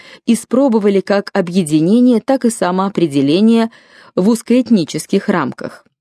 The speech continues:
Но и в итоге обеих мировых войн, и на рубеже двадцать первого столетия это было результатом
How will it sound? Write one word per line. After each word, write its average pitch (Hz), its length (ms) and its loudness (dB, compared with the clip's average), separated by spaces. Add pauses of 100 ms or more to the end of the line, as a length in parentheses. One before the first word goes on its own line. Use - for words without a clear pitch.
(640)
Но 165 200 4
и 165 100 2
в 165 100 0
итоге 233 460 0
обеих 185 560 0
мировых 165 400 -2
войн, 147 400 0 (460)
и 214 100 2
на 214 140 4
рубеже 220 380 0
двадцать 214 500 -4
первого 175 340 0
столетия 143 800 -2 (260)
это 185 300 -2
было 175 260 2
результатом 170 720 -2